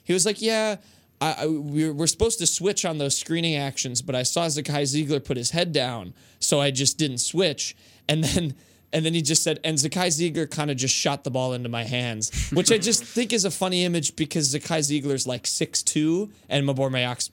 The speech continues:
Speaker 1: seven one.
Speaker 2: Seven five
Speaker 1: So,
Speaker 2: or
Speaker 1: yeah,
Speaker 2: whatever.
Speaker 1: yeah.
Speaker 2: Something
Speaker 1: Like,
Speaker 2: crazy.
Speaker 1: ridiculously tall. So it's just like, he was just like, "Yeah, just stuck my hands up and he's not gonna shoot it over me." So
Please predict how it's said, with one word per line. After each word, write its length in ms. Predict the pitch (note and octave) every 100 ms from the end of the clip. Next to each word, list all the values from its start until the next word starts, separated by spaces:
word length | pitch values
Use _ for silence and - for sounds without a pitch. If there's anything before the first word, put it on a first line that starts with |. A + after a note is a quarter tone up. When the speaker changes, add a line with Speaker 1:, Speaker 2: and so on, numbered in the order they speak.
| -
Speaker 1:
seven 320 | - - D#3+
one. 40 | A#2
Speaker 2:
Seven 300 | D#3 C#3+ C3+
five 440 | - B2+ A#2+ D2
Speaker 1:
So, 220 | - C3
Speaker 2:
or 60 | A2
Speaker 1:
yeah, 160 | A2+ A#2+
Speaker 2:
whatever. 200 | - B2
Speaker 1:
yeah. 160 | F#2+
Speaker 2:
Something 220 | E2 C3+ B2+
Speaker 1:
Like, 160 | C3+ -
Speaker 2:
crazy. 160 | B2
Speaker 1:
ridiculously 500 | C3 D3 C#3 C3 -
tall. 240 | C3+ C3+ A#2+
So 160 | -
it's 140 | C3 -
just 160 | D#3
like, 160 | D3+ C#3
he 80 | E3+
was 80 |
just 140 | E3 E3+
like, 100 | E3+
"Yeah, 240 | G#3+ G#3 G3 - - _ -
just 180 | E3+ F3
stuck 240 | - F3+
my 100 | -
hands 280 | C3 C3 B2+
up 180 | C3+ C3
and 220 | B2 A#2
he's 200 | A2 B2
not 160 | C#3 E3
gonna 100 | C3
shoot 220 | - D#3+
it 80 | B2+
over 200 | C#3+ D#3+
me." 180 | A2 A2+
So 380 | B2 - B2 A2+